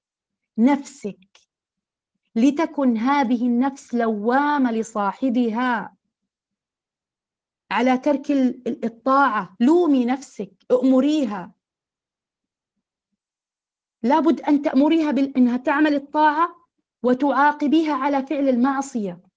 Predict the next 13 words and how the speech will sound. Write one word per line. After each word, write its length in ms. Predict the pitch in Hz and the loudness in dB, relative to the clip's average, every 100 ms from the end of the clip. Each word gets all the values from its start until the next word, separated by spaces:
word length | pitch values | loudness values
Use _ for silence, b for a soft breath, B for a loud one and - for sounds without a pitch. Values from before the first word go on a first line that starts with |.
| _ | _
حتى 280 | - 269 285 | -6 -4 -2
تكوني 420 | 285 294 294 285 | -2 0 0 0
أنتِ 200 | 294 285 | -2 -4
قدوة 380 | 269 311 247 240 | -4 -2 0 0
حسنة 420 | - 285 254 220 | -2 -4 -2 -4
بسمتك 560 | 196 190 285 262 247 214 | -4 -4 -2 -2 -4 -6
وهديك 520 | 208 214 247 208 233 220 | -4 -2 -2 -2 -4 -6
وقولك. 540 | 214 269 240 190 - b b b | -4 -2 -2 -4 -10 b b b
لأنه 260 | 180 262 262 | 2 2 2
في 280 | 320 320 | 0 -2
أب، 320 | 302 311 220 - - _ _ _ _ _ _ | 0 -2 -2 -8 -20 _ _ _ _ _ _
في 220 | 233 - 285 | -2 0 0
أب 200 | 214 | 0